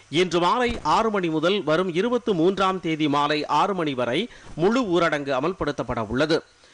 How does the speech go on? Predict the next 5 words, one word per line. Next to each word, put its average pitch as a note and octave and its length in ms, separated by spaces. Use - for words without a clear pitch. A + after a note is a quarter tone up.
இப்பகுதிகளில் G3 840
அத்தியாவசிய G#3+ 800
சேவைகள் D#3+ 480
மட்டுமே D3+ 480
அனுமதிக்கப்படும். C#3 800